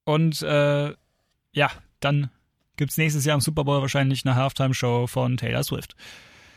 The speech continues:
Ah, ja, das wird, naja. Super Bowl, also, äh, ja, warum, warum denke ich, es werden die forty-niners? Einmal, weil ich's einfach hoffe,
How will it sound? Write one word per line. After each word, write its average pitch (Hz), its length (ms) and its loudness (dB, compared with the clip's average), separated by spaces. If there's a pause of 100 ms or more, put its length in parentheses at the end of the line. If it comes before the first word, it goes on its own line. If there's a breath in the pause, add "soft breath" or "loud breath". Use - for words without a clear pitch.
(1040 loud breath)
Ah, 165 460 4
ja, 123 180 -2 (140)
das - 240 2
wird, - 500 0 (520)
naja. 139 240 2 (600)
Super 185 260 0
Bowl, 131 240 2
also, 135 220 0
äh, 143 260 0
ja, 139 100 2
warum, 139 340 2
warum 143 200 2
denke 165 180 0
ich, 156 40 -2
es 151 40 -2
werden 156 120 4
die 139 60 0
forty-niners? 143 500 0
Einmal, 135 200 2
weil 120 100 0
ich's 123 100 -2
einfach - 240 -6
hoffe, - 200 -2